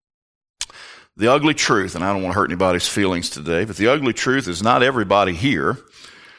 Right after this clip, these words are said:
will preach a sermon because not everybody here can preach a sermon. The Bible gives us specific instructions as to who may and may not preach, who may and may not pastor, who may and may not be deacons, who,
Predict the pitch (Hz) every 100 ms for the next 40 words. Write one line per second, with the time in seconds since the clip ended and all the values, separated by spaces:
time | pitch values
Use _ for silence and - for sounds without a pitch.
0 | _ - 95 139 110 113 123 110 101 -
1 | 151 135 82 107 110 117 101 113 120 127
2 | 113 107 110 110 101 117 90 104 - -
3 | - - _ - 156 139 120 - 92 -
4 | - - - _ _ _ - 104 76 60
5 | 62 - - - _ _ _ _ _ _
6 | - - - - _ - - 110 110 113
7 | 113 107 98 95 104 - - 135 110 95
8 | 110 - 156 226 151 - - 87 - -
9 | 139 156 - _ _ - - _ _ -
10 | 90 - 98 110 95 90 104 85 87 90
11 | - - 90 98 - 95 85 82 92 85
12 | 87 87 - - 82 87 - 92 101 85
13 | 92 87 87 87 69 90 82 85 82 98
14 | 110 95 95